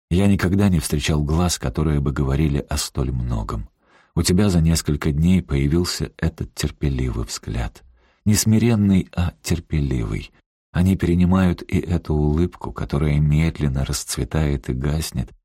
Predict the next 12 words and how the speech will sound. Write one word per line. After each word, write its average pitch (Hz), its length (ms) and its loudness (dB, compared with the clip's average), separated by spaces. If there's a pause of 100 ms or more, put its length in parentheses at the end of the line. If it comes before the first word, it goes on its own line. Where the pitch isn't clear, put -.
(200)
невымученная 87 960 2
и 80 100 2
непостоянная, 78 1120 0
раненая 78 640 2
и 69 120 2
решительная, 67 840 -2 (300)
изящная, 82 920 0
сдержанная, 82 840 0 (180)
знающая 92 720 2
ценность 98 720 -2
каждого 71 560 -2
дня. 62 440 -8